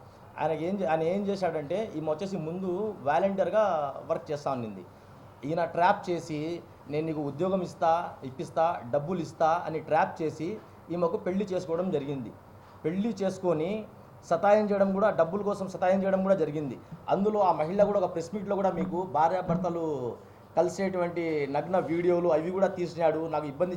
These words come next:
చాలా పెట్టినాడు, అయినా కూడా నేను నా భర్తనే కదా, నేను ఓర్చుకున్నాను అని చెప్పేసి చాలా బాధ వ్యక్తం చేసింది మీడియాలో ఆ మహిళ. నిన్న రాత్రి ఒకటిన్నర ఆ సమయంలో ఆ మహిళ మీద, ఎవరు, ఆయిషా సుల్తానా అనే మహిళ మీద, అతని రెండో భార్య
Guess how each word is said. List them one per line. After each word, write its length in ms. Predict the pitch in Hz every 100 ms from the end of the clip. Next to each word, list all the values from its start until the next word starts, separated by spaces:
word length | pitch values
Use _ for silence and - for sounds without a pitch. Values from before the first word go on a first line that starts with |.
| 165
చాలా 160 | 180 180
పెట్టినాడు, 420 | 165 165 156 156
అయినా 280 | 143 175 175
కూడా 180 | 180
నేను 140 | 170 165
నా 80 | 143
భర్తనే 380 | 143 - 175
కదా, 200 | 165 156
నేను 280 | 160 147 127
ఓర్చుకున్నాను 600 | 185 185 190 180 151 156 165 - - -
అని 120 | 143 156
చెప్పేసి 400 | 165 170 165 180 160 190 190 - - - 165
చాలా 300 | 175 208 208
బాధ 240 | 170 180
వ్యక్తం 380 | 180 170 208 185
చేసింది 340 | 160 156 113 - 127
మీడియాలో 360 | 143 156 135
ఆ 20 | 113
మహిళ. 400 | 120 147 139 - - - -
నిన్న 200 | 170 190
రాత్రి 340 | 170 196 220
ఒకటిన్నర 520 | 190 180 196 208 208 220
ఆ 120 | 196
సమయంలో 500 | 185 190 196 180 175
ఆ 100 | 175
మహిళ 340 | 151 170 208
మీద, 260 | 202 196 196
ఎవరు, 480 | 214 165 170 185 175
ఆయిషా 360 | 160 180 196
సుల్తానా 380 | 190 180 180 180
అనే 120 | 170
మహిళ 280 | 139 156 175
మీద, 220 | 156 139
అతని 500 | 143 175 - 135 147
రెండో 240 | 135 165 190
భార్య 300 | 151 135